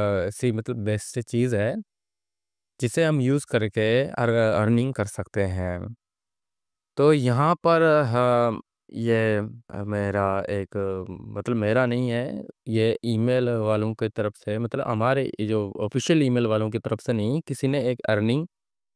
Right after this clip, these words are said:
अ, बोट बनाई है। इसको कहती हैं एप्लीकेशन, अ, Telegram वाला बोट। इसमें, अ, मैंने, अ, एक ईमेल बनाया है जिसका मुझे मिला है ज़ीरो डॉट सेवन यूएसडी।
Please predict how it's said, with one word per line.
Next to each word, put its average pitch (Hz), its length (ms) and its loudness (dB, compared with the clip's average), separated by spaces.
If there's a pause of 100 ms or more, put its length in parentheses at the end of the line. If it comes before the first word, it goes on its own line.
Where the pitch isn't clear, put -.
(320)
अ, 104 280 2
बोट 107 420 2
बनाई 95 260 -2
है। 104 100 0
इसको 127 360 -2
कहती 117 340 -4
हैं 143 240 0
एप्लीकेशन, 107 640 -4
अ, 110 180 -8
Telegram 104 420 -2
वाला 123 240 0
बोट। 95 340 -4 (1200)
इसमें, 165 560 2
अ, 127 420 2
मैंने, 139 480 2
अ, 120 460 2
एक 147 260 2
ईमेल 147 260 2
बनाया 117 380 0
है 107 340 -2
जिसका 127 400 -2
मुझे 113 400 0
मिला 110 400 0
है 120 100 0
ज़ीरो 107 220 -2
डॉट 110 280 -2
सेवन 104 480 -6 (560)
यूएसडी। 101 720 -4